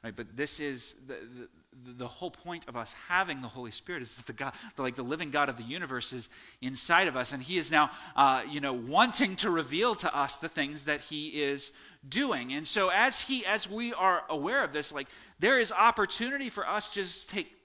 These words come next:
take some time. Like, prayer i-, is a, a work of both us speaking and letting our requests be made known to God, and at the same time, listening, right? Listening to what he might be doing in the midst of this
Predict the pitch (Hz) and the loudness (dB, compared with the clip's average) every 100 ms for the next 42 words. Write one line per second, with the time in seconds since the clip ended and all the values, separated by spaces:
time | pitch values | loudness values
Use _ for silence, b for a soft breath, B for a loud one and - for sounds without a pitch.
0 | _ 175 180 - 202 156 156 175 226 - | _ -10 -6 -6 -8 -8 -6 -8 -12 -18
1 | b b b b b b 180 - - 165 | b b b b b b -10 -10 -14 -6
2 | 185 226 190 - _ _ _ - 160 175 | -4 -4 -6 -10 _ _ _ -14 -12 -12
3 | _ 156 170 165 170 - 165 143 147 208 | _ -8 -6 -4 -6 -2 -4 -2 -2 -2
4 | 262 - - 165 131 165 165 - 160 165 | -2 -8 -4 -4 -2 -2 -2 -4 -4 -4
5 | - - - - - 190 214 247 240 156 | -6 -8 -6 -6 -6 -8 -6 -8 -6 -6
6 | 151 160 208 214 175 170 160 - 170 202 | -2 -2 -2 0 -2 0 -4 0 0 0
7 | - - 170 165 151 143 139 185 190 208 | -4 -8 -8 -6 -8 -6 -6 -6 -10 -2
8 | 214 226 143 170 175 175 156 - 165 185 | 2 2 0 -2 -2 -4 -4 -4 -6 -6
9 | 180 202 202 B B B 135 151 214 - | -4 -4 -6 B B B -2 4 6 6
10 | 170 107 - _ _ _ b b b - | 2 -4 -14 _ _ _ b b b 0
11 | 160 160 160 208 - 233 220 214 185 175 | 0 0 0 2 2 0 -2 -2 2 4
12 | 202 - 196 185 170 185 151 160 165 156 | 4 0 -6 -2 0 -2 -4 -10 -6 -6
13 | 165 135 147 143 135 127 - 127 123 117 | -6 -8 -10 -12 -12 -10 -8 -8 -8 -10
14 | 120 - | -8 -10